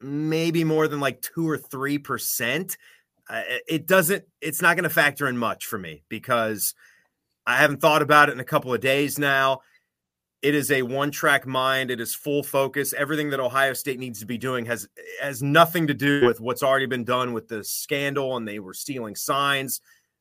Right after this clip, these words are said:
That goes to bed. This is a game that's about what it's always about: physicality, toughness in the trenches,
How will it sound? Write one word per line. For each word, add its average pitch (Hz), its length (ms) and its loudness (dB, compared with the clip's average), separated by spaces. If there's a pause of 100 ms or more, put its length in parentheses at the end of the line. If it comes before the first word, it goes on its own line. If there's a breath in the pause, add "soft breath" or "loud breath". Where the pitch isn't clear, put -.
That 151 240 6
goes 160 240 4
to 127 80 -12
bed. 120 520 2 (520)
This 156 260 0
is 143 60 -4
a 151 60 2
game 143 320 0
that's 135 180 -4
about 143 300 4
what 135 120 0
it's 120 140 -6
always 120 300 2
about: 107 260 -2
physicality, 131 760 0
toughness 135 460 -2
in 139 80 -6
the 127 60 -8
trenches, 120 720 -4